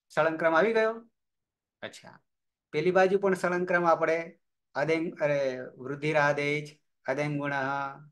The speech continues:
બીજું, ત્રીજું, બેને ભેગા કરી દઈએ. ઇકો ગુણવૃદ્ધિ. બરાબર છે? ધીમે ધીમે.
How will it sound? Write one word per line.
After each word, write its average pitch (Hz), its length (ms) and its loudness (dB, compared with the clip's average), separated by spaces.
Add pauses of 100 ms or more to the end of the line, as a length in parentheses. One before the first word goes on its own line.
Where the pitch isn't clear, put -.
(760)
બીજું, 139 600 -8 (420)
ત્રીજું, 139 600 -6 (1040)
બેને 147 260 -2
ભેગા 127 220 -2
કરી 120 180 -6
દઈએ. 113 320 -16 (800)
ઇકો 139 600 -4 (180)
ગુણવૃદ્ધિ. 127 1000 -6 (1120)
બરાબર 156 300 0
છે? - 140 -20 (840)
ધીમે 165 200 0
ધીમે. 123 360 -8